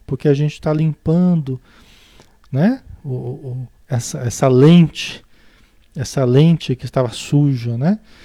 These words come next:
E a gente começa a enxergar a vida também como ela é. O verde, o sol, os bichinhos, a gente começa a ver lá a beleza da vida, né?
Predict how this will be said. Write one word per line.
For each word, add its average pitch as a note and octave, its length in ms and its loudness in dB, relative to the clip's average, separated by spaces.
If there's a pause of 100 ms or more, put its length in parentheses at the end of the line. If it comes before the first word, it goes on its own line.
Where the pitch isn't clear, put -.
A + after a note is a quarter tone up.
(260)
E G3+ 80 2
a F3+ 40 6
gente G#3+ 200 4
começa A3 320 0
a A#3+ 40 4
enxergar G#3 580 0
a G#3 100 2
vida G3+ 440 -2
também F#3+ 400 0
como G3 220 0
ela G#3 240 0
é. D3+ 160 0 (440)
O D#3 100 0
verde, D#3+ 840 0 (460)
o D3 100 0
sol, D3+ 720 0
os C#3 100 -4
bichinhos, D3+ 880 -4
a D3 60 -4
gente D#3 140 -4
começa F3 300 -4
a F3+ 40 -2
ver E3 280 -2
lá C#3+ 200 -4
a C#3+ 60 -6
beleza C3+ 640 -2
da C3+ 160 -2
vida, A#2+ 440 -8 (220)
né? E3 180 -4